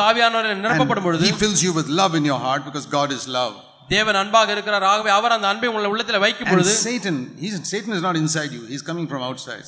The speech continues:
Speaker 1: சாத்தான் உள்ளே இல்லை, வெளியே இருக்கிறான், வெளியே இருந்து வருகிறான்.
Speaker 2: And he's trying to make you hate, hate, hate, hate, hate that person, hate that person.
Speaker 1: அவன் உங்களை வந்து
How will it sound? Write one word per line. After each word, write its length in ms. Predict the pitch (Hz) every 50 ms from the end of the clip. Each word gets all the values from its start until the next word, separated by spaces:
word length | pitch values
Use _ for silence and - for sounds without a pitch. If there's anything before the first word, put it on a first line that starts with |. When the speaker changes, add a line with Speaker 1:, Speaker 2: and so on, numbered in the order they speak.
| - - 180
Speaker 1:
சாத்தான் 340 | 208 240 - - 247 214 202
உள்ளே 180 | 226 247 240 220
இல்லை, 120 | 202 220 220 202
வெளியே 180 | 214 240 240 226
இருக்கிறான், 300 | 214 - 214 220 202 185
வெளியே 160 | 202 240 247 247
இருந்து 160 | 240 226 214 208
வருகிறான். 320 | 208 202 175 151 127 - 190
Speaker 2:
And 100 | 175 165 208
he's 160 | 226 175 - - - - - - _ _ _ -
trying 200 | - 208 220 214 170 180
to 40 | 170 180
make 140 | 190 185 175 165
you 80 | 139 - 160
hate, 260 | 214 254 - - - - - 226
hate, 200 | 240 190 - - - -
hate, 200 | 226 196 - - -
hate, 200 | 165 254 254 202 180 254
hate 160 | 294 - - -
that 120 | 208 202 -
person, 260 | 190 175 156 - 165 135 156
hate 160 | 254 254 254 - 220
that 120 | 185 - - 160
person. 220 | 165 160 - - - - _ 156
Speaker 1:
அவன் 200 | 190 220 226 214 214
உங்களை 220 | 226 233 240 233 226 233
வந்து 180 | 247 220 233